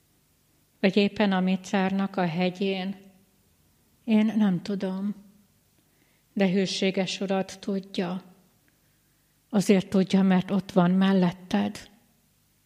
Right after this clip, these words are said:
Ezért bízzál benne. De igaz, hogy bárhol is jársz életutadon, ugye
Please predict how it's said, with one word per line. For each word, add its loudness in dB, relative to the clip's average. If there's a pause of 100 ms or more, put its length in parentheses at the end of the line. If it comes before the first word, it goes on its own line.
(2500)
Ezért 0
bízzál -4
benne. -8 (1900)
De 0
igaz, 0 (1040)
hogy 0
bárhol -2
is -10
jársz -10
életutadon, -8 (1700)
ugye 2